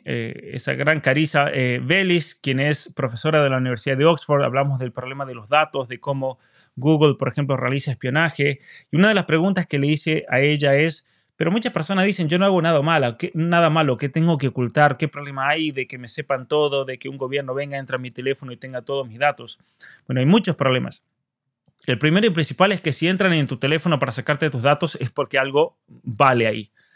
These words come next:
obviamente, a-, más allá de que se pueda comercializar. En segundo lugar, te expones a que te manipulen. Y en tercer lugar, corres el riesgo de que algún día te pase algo serio con estos gobiernos que no tienen en cuenta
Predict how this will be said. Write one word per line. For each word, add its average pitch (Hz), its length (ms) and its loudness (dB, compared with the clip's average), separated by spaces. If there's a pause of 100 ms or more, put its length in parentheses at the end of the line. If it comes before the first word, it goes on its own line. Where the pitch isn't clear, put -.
(420)
obviamente, 135 680 2 (160)
a-, 131 80 0
más 160 260 2
allá 170 220 4
de 170 100 2
que 135 80 -8
se 131 140 -6
pueda 147 280 2
comercializar. 120 760 -6 (640)
En 131 140 0
segundo 190 320 2
lugar, 156 360 4
te 143 60 -6
expones 160 640 0
a 131 160 2
que 135 80 -4
te 131 300 -4
manipulen. 127 920 -2 (560)
Y 165 120 4
en 185 100 2
tercer 196 280 0
lugar, 175 520 2 (120)
corres 240 360 2
el 139 120 0
riesgo 165 380 -2
de 139 140 0
que 135 80 -4
algún 196 180 0
día 170 380 0 (240)
te 156 100 -4
pase 220 260 0
algo 214 200 2
serio 151 580 -2 (220)
con 147 160 -2
estos 202 240 0
gobiernos 156 760 0
que 147 120 -4
no 147 120 0
tienen 185 460 0
en 139 180 -2
cuenta 175 580 0